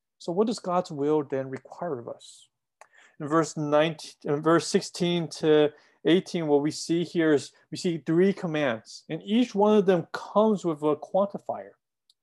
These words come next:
meaning each one of them has a description about the extent to which we are to obey these instructions. Verse sixteen says, "Rejoice always." Seventeen,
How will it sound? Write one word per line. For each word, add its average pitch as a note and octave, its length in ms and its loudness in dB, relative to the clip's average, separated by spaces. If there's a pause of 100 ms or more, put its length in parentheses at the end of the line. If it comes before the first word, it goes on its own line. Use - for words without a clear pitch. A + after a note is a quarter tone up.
(140)
meaning E3 300 -4
each G#3 240 -2
one A3 160 6
of G#3+ 100 6
them G3+ 140 4
has E3+ 260 -4
a - 40 -20
description G3 580 -2
about D#3 240 0
the E3+ 60 -4
extent - 760 -2 (280)
to E3+ 100 -2
which F3 260 2
we F3 100 0
are E3+ 120 2
to D#3+ 140 -2
obey D3 600 -2 (260)
these C3+ 300 -12
instructions. - 960 -14 (500)
Verse D3 240 0
sixteen F3+ 440 -6
says, C#3 420 0
"Rejoice C#3+ 640 -2 (220)
always." D3+ 800 -4 (420)
Seventeen, D3+ 800 -6